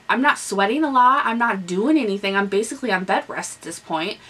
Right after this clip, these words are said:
So we're still trying to figure out what is wrong with me. My blood sugar just drops out of nowhere.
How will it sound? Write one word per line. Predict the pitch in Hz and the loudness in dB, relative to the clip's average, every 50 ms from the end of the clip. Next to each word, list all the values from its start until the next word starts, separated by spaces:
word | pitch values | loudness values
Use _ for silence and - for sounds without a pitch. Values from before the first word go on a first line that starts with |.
| - - - - - - - - - - - - | -20 -20 -20 -20 -20 -20 -20 -20 -20 -20 -20 -20
So | - - - 247 240 240 233 233 | -16 -4 0 2 2 4 2 4
we're | 233 254 254 | 2 2 2
still | 262 - 294 285 | 2 0 -2 -2
trying | 277 - 285 294 | -2 -2 -4 -4
to | 285 | -4
figure | 262 254 254 240 233 247 | -2 -4 -4 -2 2 2
out | 254 247 208 196 | 2 2 2 2
what | 190 208 208 | 2 2 2
is | 202 190 180 | 2 -2 -2
wrong | 190 190 220 220 226 | 0 0 2 2 0
with | 214 202 185 | -2 -4 -4
me. | 180 170 165 165 | -4 -2 -2 -2
My | 175 175 175 175 | -2 -4 -4 -6
blood | 175 - 180 185 202 220 226 220 226 226 - - - - - - - | -6 -6 0 0 2 2 2 -2 -6 -8 -8 -12 -14 -16 -18 -18 -14
sugar | - 190 - 220 220 226 220 196 180 | -10 -6 0 0 2 2 2 2 0
just | 170 175 190 - - - | -2 -6 -8 -10 -12 -12
drops | - - 190 170 185 190 196 202 196 - - | -12 -12 -4 0 2 4 4 2 0 0 -4
out | 180 170 | -2 -2
of | 170 - | -2 -6
nowhere. | 180 170 170 175 185 180 196 196 196 190 190 196 | -6 -6 -4 -4 -2 2 2 4 4 4 2 0